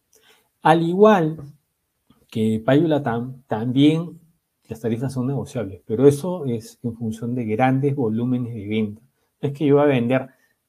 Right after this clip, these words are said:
diez mil soles al mes, con eso no negocio nada. Tengo que, tengo que vender realmente alto para poder obtener beneficios. Kulki,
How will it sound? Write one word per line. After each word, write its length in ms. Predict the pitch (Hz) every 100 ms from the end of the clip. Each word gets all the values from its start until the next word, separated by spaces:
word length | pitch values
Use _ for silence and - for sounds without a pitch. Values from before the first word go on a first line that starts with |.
| -
diez 240 | 127 127
mil 220 | 143 147
soles 320 | 139 143 139
al 120 | 135 110
mes, 240 | 120 131 -
con 200 | 117 123
eso 200 | 143 156
no 140 | 143
negocio 460 | 160 120 123 - 98
nada. 360 | 104 113 104 _ _
Tengo 160 | - 120
que, 120 | 147 151 - _
tengo 160 | 120
que 80 | 127
vender 440 | 131 107 113 120 - _ -
realmente 800 | 110 120 135 127 117 117 131 -
alto 440 | 147 143 110 139
para 160 | 131 107
poder 260 | - 110
obtener 380 | 120 117 104 110
beneficios. 640 | 117 113 110 107 - _ _ _ _ _ _ _ _ _ _ _ _ _ _ _ _ _ _
Kulki, 680 | - 254 226 - 190 233 -